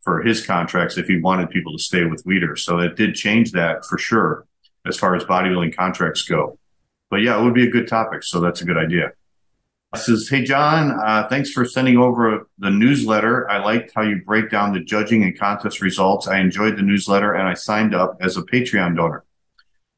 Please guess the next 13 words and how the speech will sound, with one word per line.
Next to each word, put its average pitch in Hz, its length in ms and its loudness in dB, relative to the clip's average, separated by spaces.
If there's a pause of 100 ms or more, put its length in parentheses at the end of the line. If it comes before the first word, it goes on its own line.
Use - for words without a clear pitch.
(160)
I 101 80 0
really 107 240 4
appreciate 117 420 2
your 101 100 -4
show. 117 320 2
Could 104 200 -2
you 98 80 -4
send 110 260 0
me 107 140 4
the 101 180 -6
first 110 320 -2
two 113 120 2
newsletters? 98 880 2